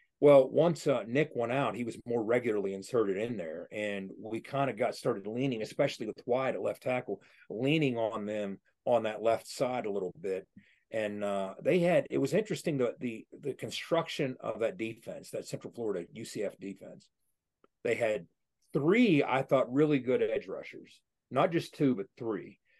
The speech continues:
really explosive, talented, long edge rushers. They had solid corners. Matter of fact, I think they had two exceptional corners, but, uh, when you mix in the nickel back, they play four corners quite a bit, so they stay fresh. So they were very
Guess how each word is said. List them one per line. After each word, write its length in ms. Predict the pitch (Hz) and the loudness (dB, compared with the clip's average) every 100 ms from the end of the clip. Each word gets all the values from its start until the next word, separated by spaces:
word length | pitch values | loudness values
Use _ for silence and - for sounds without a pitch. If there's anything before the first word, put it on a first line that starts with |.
| - | -2
really 280 | 135 139 147 | 0 4 4
explosive, 680 | 120 - 139 135 127 135 - | 2 0 4 4 4 -2 -6
talented, 540 | - 127 127 120 123 | -4 -2 0 -2 -2
long 280 | 107 120 110 | 2 4 2
edge 200 | 98 90 | 0 -4
rushers. 480 | 92 80 - 101 95 | -4 -6 -8 -12 -2
They 100 | 110 | 0
had 140 | 135 | 0
solid 460 | - 139 143 156 104 | -2 0 2 2 -2
corners. 440 | - 123 98 101 101 | -6 -4 -2 -2 -2
Matter 180 | 135 | -4
of 60 | - | 0
fact, 320 | 139 131 - _ _ _ _ | 0 0 -6 _ _ _ _
I 120 | 120 | -4
think 180 | - 147 | -2 0
they 80 | 139 | 2
had 140 | - | 0
two 180 | - 156 | 2 2
exceptional 580 | 123 - 156 160 - 104 | 2 0 2 2 -2 -6
corners, 560 | - 110 104 92 95 92 | -4 -2 -2 -4 -6 -6
but, 280 | 98 95 - - - - _ - | -4 -4 -6 -20 -20 -20 _ -4
uh, 380 | 117 110 104 104 | 0 2 0 -2
when 200 | 117 120 | -4 2
you 100 | 147 | 4
mix 400 | 143 131 - - | 4 4 0 -2
in 80 | 113 | -2
the 80 | |
nickel 360 | 104 135 - 110 | 0 0 2 0
back, 360 | 92 95 92 - | 0 -2 -2 -2
they 120 | 139 | 0
play 360 | - - 160 143 | 0 2 2 2
four 440 | - 160 147 127 | 0 2 4 4
corners 520 | - 131 127 107 87 - | 2 0 0 0 -6 -4
quite 240 | - 123 | 0 0
a 100 | 87 73 | -2 -4
bit, 280 | 107 85 - - _ _ _ | -4 -4 -8 -20 _ _ _
so 120 | - | -4
they 140 | 113 110 | 0 0
stay 280 | - 139 107 | 0 0 0
fresh. 540 | - 123 95 85 - _ _ _ _ | 0 2 2 -2 -10 _ _ _ _
So 420 | - 143 120 113 - | 2 6 6 4 4
they 100 | 160 | 6
were 140 | 165 | 6
very 420 | 147 151 127 117 | 4 4 4 0